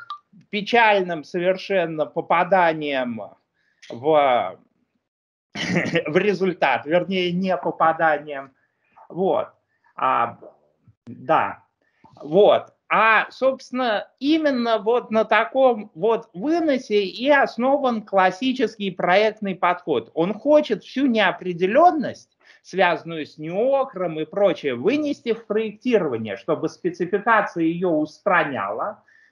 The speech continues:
Там, где не устраняла, были выписаны риски.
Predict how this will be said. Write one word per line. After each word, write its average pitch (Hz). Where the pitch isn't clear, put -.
Там, 220
где 214
не 196
устраняла, 208
были 214
выписаны 170
риски. 180